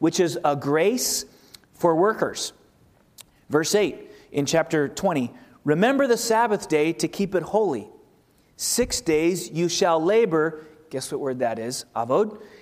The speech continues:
And do all your work. But the seventh day is a Sabbath to the Lord your God.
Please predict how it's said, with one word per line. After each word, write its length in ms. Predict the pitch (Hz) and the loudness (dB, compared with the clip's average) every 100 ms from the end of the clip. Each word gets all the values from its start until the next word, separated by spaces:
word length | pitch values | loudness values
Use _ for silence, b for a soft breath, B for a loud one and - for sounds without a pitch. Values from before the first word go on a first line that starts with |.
| B | B
And 220 | - 160 147 | -4 -2 0
do 180 | 208 | 2
all 300 | 214 165 170 | 4 4 4
your 220 | 175 175 165 | 4 2 2
work. 420 | 190 151 - - - b b b | 2 2 -4 -18 -20 b b b
But 160 | - 156 | -2 0
the 80 | 156 | -2
seventh 520 | - 202 247 269 247 | 0 2 2 0 -2
day 260 | 170 156 160 | 2 2 2
is 200 | 156 147 | 0 -2
a 60 | |
Sabbath 640 | - - 190 214 226 233 - | -2 -2 2 2 2 -2 -2
to 100 | 220 | 0
the 140 | 196 | 2
Lord 340 | 156 165 175 | 4 4 2
your 140 | 147 160 | 2 2
God. 400 | 151 151 117 | 4 2 0